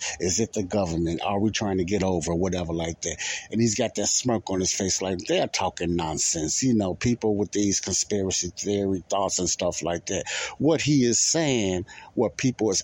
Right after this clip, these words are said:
asking, which he's saying is kinda stupid and they're kinda hesitant,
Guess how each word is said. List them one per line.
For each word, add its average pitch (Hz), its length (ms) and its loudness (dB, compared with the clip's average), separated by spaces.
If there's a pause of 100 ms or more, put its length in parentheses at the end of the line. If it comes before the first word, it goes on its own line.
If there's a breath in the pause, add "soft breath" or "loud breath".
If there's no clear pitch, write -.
asking, 98 580 -2 (200 loud breath)
which 110 200 2
he's 117 160 2
saying 104 220 2
is 92 100 0
kinda 98 300 0
stupid 127 600 2
and 92 200 2
they're 98 160 2
kinda 95 320 -2
hesitant, 101 680 -2